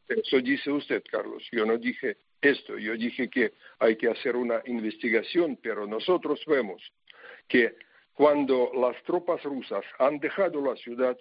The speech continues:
al día siguiente salió el alcalde de la ciudad diciendo con voz radiante de que no hay rusos aquí, ya estamos bien. Después sale al día siguiente la Policía Nacional, ma-,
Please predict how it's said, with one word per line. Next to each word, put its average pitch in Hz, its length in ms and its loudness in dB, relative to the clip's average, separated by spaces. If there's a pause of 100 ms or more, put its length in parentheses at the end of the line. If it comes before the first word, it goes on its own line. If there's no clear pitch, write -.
(680)
al 110 220 2
día 185 240 2
siguiente 143 600 -2
salió 123 360 0
el 175 120 0
alcalde 110 520 -4
de 113 120 -2
la 113 140 0
ciudad 139 460 -2
diciendo 135 720 -2
con 113 400 -2 (240)
voz 151 240 2
radiante 139 760 -2
de 117 140 -6
que 131 160 -2
no 139 180 2
hay 120 120 2
rusos 127 400 -8
aquí, 170 420 -2
ya 143 200 4
estamos 127 540 -2
bien. 92 300 -6
Después 139 520 0
sale 139 420 2 (360)
al 113 420 0
día 175 340 2
siguiente 135 640 -2
la 113 160 2
Policía 135 600 -2
Nacional, 139 720 -2 (600)
ma-, 117 600 2